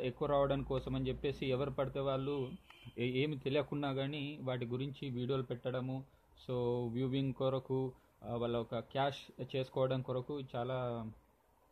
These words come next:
ఇష్టం వచ్చినట్టుగా, ఆ, గృహ చిట్కాలు పెట్టేస్తున్నారు. So నేను అనుకోకుండా ఒక వీడియో చూశానండి. అందులో ఏమనుందంటే ఈ గురువిందల్ని చూర్ణం చేసి రోజు హాఫ్ టీ స్పూన్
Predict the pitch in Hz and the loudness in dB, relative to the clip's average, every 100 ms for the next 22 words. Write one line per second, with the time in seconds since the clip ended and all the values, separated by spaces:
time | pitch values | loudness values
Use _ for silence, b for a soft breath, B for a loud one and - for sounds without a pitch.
0 | - 135 - 139 131 135 127 123 131 131 | -10 -8 -4 -2 -2 0 -2 0 2 2
1 | 123 123 117 117 107 120 123 127 - 123 | 0 -2 -4 -4 -2 -2 -2 -4 -2 0
2 | 113 127 123 - 113 107 175 233 B B | 2 0 -2 -2 -4 -2 -4 -6 B B
3 | - 135 135 135 127 127 143 147 135 127 | -2 0 2 2 0 -2 -2 -2 0 0
4 | 131 143 135 123 120 123 127 127 127 120 | 2 2 2 -2 -2 0 0 0 0 -2
5 | 120 156 139 120 131 117 131 B B - | -2 -2 -2 -2 -2 -4 -6 B B -4
6 | 135 120 135 156 190 185 175 180 143 175 | -4 0 0 4 4 4 2 2 -2 -6
7 | - b b - 156 180 185 170 160 180 | -10 b b -4 0 2 2 2 0 0
8 | 147 156 175 151 151 - 143 - - 170 | 2 2 4 4 4 -2 -6 -6 -4 -2